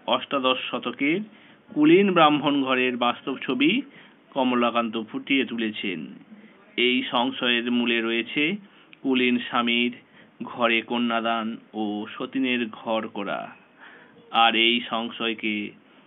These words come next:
মাতৃহৃদয়ের মধ্যে স্থাপিত করে কমলাকান্ত মর্মস্পর্শী আগমনীর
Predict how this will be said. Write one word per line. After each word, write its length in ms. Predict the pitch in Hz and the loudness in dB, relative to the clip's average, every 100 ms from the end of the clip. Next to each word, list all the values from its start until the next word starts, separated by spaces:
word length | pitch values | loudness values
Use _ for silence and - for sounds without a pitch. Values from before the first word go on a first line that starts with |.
| - - | -12 0
মাতৃহৃদয়ের 760 | 120 120 - 147 147 151 151 | 0 0 -2 -2 0 2 2
মধ্যে 280 | 139 135 143 | 0 -2 -4
স্থাপিত 600 | 139 - - 123 123 113 | -6 -10 -4 -4 -4 -6
করে 500 | 113 117 117 113 110 110 | -6 -4 -2 -2 -4 -6
কমলাকান্ত 580 | 110 107 110 110 107 123 170 - - - - - | -6 -4 -6 -6 -6 -4 -4 -6 -16 -20 -14 -4
মর্মস্পর্শী 1200 | 120 127 160 196 - 175 156 - - 127 120 120 - _ - - - - - - - - | 0 0 0 -2 -4 -2 -2 -2 -2 0 0 -2 -10 _ -20 -20 -20 -20 -20 -20 -20 -8
আগমনীর 600 | 113 123 123 117 113 113 | 0 2 2 2 0 -2